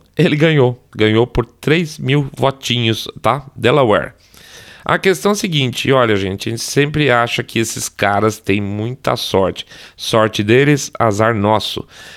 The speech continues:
Porque assim como o Bernie Sanders teve as suas boiadas durante sua vida política, a eleição ao Senado do Delaware naquele ano foi super, super micadíssima. O candidato republicano nem queria concorrer,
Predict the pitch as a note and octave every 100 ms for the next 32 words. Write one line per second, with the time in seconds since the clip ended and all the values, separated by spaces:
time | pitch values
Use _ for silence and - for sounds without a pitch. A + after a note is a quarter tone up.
0 | - C3 - F3+ - G3+ G#3+ F3+ D#3+ B2+
1 | A#2+ A2 - G#2+ G#2 G2+ G#2 G#2 - G2+
2 | F#2+ F#2 G2+ A2 A#2+ G#2+ F#2 G2 G2+ -
3 | G2 G2 G2 G2 A#2+ D#3+ - B2+ B2 C3
4 | - C3+ D3 D3+ C#3 - - B2 - A#2
5 | A#2 G#2 G2+ A2+ A#2 A#2+ B2+ A#2+ B2 A#2+
6 | C#3 - E3 D3+ - F#3 - F#3+ - E3+
7 | - F3+ F3+ - - - - B2 D3+ E3
8 | D3 B2+ C3+ - F#2+ F2+ - - - -
9 | - B2 C#3 C#3+ C3+ D#3 C3+ C#3 C3+ C#3
10 | C#3 C#3 C3+ C3+ D#3+ D3+ D3+ F3 - F3+
11 | C#3 D3 A2+ - G2+ G#2 G2 G#2+ A#2 C#3+